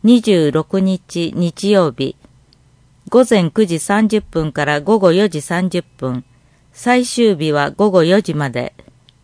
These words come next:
場所、企画展示室。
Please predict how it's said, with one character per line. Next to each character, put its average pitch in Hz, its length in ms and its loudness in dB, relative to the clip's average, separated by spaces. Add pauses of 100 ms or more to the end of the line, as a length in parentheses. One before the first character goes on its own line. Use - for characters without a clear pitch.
(600)
場 185 140 0
所、 185 400 0
企 208 140 -4
画 240 280 -2
展 226 280 2
示 196 200 -4
室。 - 380 -6